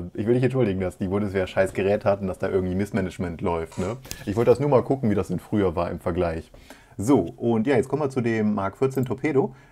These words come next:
Das ist halt wirklich wohl ein krasses Beispiel gewesen. Und zwar dieser Torpedo, der wurde wohl einunddreißig entwickelt, und zwar in Newport, wie ich das richtig verstanden habe. Das ist wohl so eine, so eine kleine Basis mitten im Nirgendwo. Das ist so eine kleine Insel, wie ich das richtig verstanden habe, so eine Halbinsel.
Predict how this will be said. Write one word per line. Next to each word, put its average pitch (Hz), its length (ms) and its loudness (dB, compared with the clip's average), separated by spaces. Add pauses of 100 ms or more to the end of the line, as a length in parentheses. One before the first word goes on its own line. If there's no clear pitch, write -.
Das 117 120 -2
ist - 40 -6
halt 113 120 4
wirklich 107 220 -2
wohl 104 100 2
ein 101 60 2
krasses 104 320 -4
Beispiel 101 320 -2
gewesen. 120 500 2 (280)
Und 131 180 2
zwar 131 420 0
dieser 156 280 2
Torpedo, 131 420 4 (1040)
der 117 180 8
wurde 143 200 6
wohl 135 160 6
einunddreißig 127 640 4
entwickelt, 120 480 2
und 123 100 0
zwar 127 340 2
in 101 240 4
Newport, 147 640 2
wie - 40 -4
ich 139 40 -8
das 143 100 -2
richtig 151 140 -4
verstanden 151 380 0
habe. 175 160 2
Das - 160 -2
ist - 180 -6
wohl 113 140 6
so 101 120 2
eine, 101 160 4
so 98 100 0
eine 101 100 2
kleine 104 320 4
Basis 101 400 4
mitten 110 180 -2
im 101 80 2
Nirgendwo. 110 340 4
Das 107 180 4
ist 120 40 0
so 190 80 6
eine 214 80 8
kleine 101 260 6
Insel, 104 380 4
wie 85 60 2
ich 82 40 0
das 87 80 2
richtig 90 120 -4
verstanden 92 300 4
habe, 85 80 -2
so 87 140 2
eine 82 80 -2
Halbinsel. 87 680 2